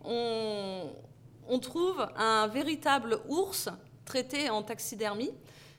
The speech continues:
Et donc, cet animal réaliste, euh, qui vient, qui vient chercher le visiteur, euh, l'invitait aussi à une proximité particulière, donnant presque un, euh,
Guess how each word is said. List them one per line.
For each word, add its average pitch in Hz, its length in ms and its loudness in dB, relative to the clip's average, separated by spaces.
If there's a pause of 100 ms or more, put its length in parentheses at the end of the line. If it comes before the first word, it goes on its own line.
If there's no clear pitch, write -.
(120)
Et 220 100 2
donc, 269 380 0
cet 233 260 0
animal 254 420 4
réaliste, 240 760 2 (440)
euh, 190 180 -2
qui 190 240 -10
vient, 196 640 4 (280)
qui 214 120 -10
vient 214 140 0
chercher 277 400 0
le 240 80 -2
visiteur, 247 720 0 (340)
euh, 180 640 -2 (680)
l'invitait 254 480 0
aussi 285 280 0
à 254 60 2
une 233 180 0 (160)
proximité 269 680 0
particulière, 262 880 0
donnant 226 360 2
presque 262 420 -6
un, 185 380 -4 (400)
euh, - 120 -12